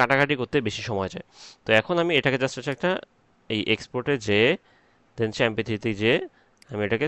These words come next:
সেভ দিয়ে দিব, এবং আপনি যেই নাম চান সেই নামে দিয়ে দিতে পারেন, দিয়ে তারপর সেভ দিয়ে দিতে পারেন। তারপর এটা আপনার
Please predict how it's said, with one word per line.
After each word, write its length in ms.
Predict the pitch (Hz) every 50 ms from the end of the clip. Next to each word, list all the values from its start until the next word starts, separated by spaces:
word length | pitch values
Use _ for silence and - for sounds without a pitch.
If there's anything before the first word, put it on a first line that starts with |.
| 147 -
সেভ 120 | - 104 95 95
দিয়ে 120 | 107 107 110 107
দিব, 100 | 123 131 175 277 320 _ _ _ _ _ _ _ _ - -
এবং 100 | 107 110 107
আপনি 120 | 101 - 123 110 107
যেই 120 | 113 120 120
নাম 80 | 127 131 127
চান 100 | 147 139 -
সেই 120 | 120 107 107
নামে 140 | 110 113 107
দিয়ে 100 | 117 123 127
দিতে 140 | 120 - 147 120
পারেন, 180 | - 160 196 208 196 139
দিয়ে 120 | 127 120 113
তারপর 180 | 127 104 110 -
সেভ 100 | - 113 104 104
দিয়ে 100 | 101 95
দিতে 120 | 98 - - 85
পারেন। 140 | 92 98 - _ _ _ _ _ _ - - _ -
তারপর 220 | 139 143 143 185 190 165
এটা 120 | - 175 - - -
আপনার 180 | - 131 139